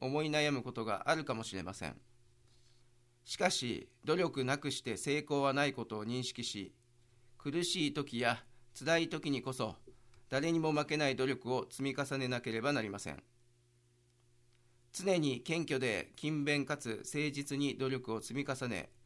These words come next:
一生懸命に物事に打ち込んだ結果として、何かを成し遂げた時に、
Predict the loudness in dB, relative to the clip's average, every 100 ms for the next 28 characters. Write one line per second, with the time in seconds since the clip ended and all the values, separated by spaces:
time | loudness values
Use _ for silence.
0 | -20 -14 -6 -2 0 2 4 4 4 2
1 | 0 -2 -2 -2 -2 -4 -4 -4 -4 -6
2 | -4 -2 -2 -2 -4 -6 -6 -4 -4 -2
3 | -2 -2 -12 -20 -20 -20 -20 _ -4 0
4 | 0 2 2 2 0 -2 -2 -2 -2 -4
5 | -4 -4 -4 -4